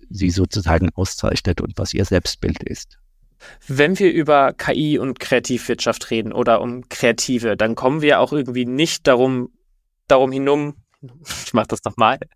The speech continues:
Speaker 2: Wenn wir über K I und Kreativwirtschaft reden, dann kommt man da nicht wirklich rum,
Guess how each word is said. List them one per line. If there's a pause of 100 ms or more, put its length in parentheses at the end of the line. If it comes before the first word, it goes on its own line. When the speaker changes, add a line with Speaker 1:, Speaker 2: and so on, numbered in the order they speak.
(760)
Speaker 2:
Wenn
wir
über
K
I
und
Kreativwirtschaft
reden,
dann
kommt
man (160)
da
nicht
wirklich
rum,